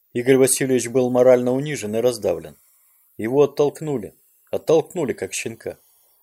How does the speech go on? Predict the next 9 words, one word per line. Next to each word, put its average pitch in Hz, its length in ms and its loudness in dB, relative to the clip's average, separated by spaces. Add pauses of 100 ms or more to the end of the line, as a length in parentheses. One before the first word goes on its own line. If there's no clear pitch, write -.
(120)
Отодвинули, 110 680 -2 (560)
пихнули 139 400 -6
локтем. 110 480 -6 (960)
И 147 100 -6
кто? - 460 -2 (500)
Урод, 135 520 -2 (160)
качок, - 580 -4 (360)
харя 107 400 4
бритая. 87 480 -12